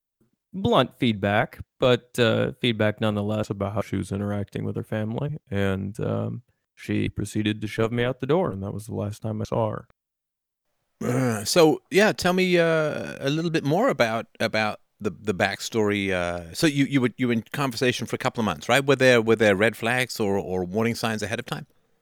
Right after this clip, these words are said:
Speaker 1: Yes. Oh, yeah. There were, there were a few that, um, well, one of the more obvious ones was,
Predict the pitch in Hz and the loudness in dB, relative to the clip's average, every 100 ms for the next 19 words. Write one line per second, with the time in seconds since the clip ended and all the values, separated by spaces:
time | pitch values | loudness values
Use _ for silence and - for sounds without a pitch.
0 | _ _ _ _ - _ _ - _ _ | _ _ _ _ -20 _ _ -20 _ _
1 | - 135 131 104 95 - - - 123 113 | -8 0 2 2 -2 -14 -12 -2 2 2
2 | 104 98 107 107 117 135 151 156 117 131 | 0 -2 -2 0 0 0 -2 -8 -6 -4
3 | 143 170 - 113 101 101 104 117 - _ | -2 -4 -4 0 0 0 -4 -10 -20 _
4 | 117 107 107 107 _ - 110 104 107 107 | -6 -2 0 -2 _ -4 -2 0 -2 -4
5 | 104 - _ _ _ _ _ _ _ _ | -8 -14 _ _ _ _ _ _ _ _
6 | _ _ _ _ _ _ - - _ _ | _ _ _ _ _ _ -20 -20 _ _
7 | _ 156 165 160 165 170 135 131 123 - | _ 2 4 4 0 0 0 0 0 -2
8 | 110 110 104 104 - - 107 104 110 - | -4 -4 -4 -6 -8 -8 -8 -8 -10 -6
9 | 107 107 107 107 - | -4 -4 -6 -10 -18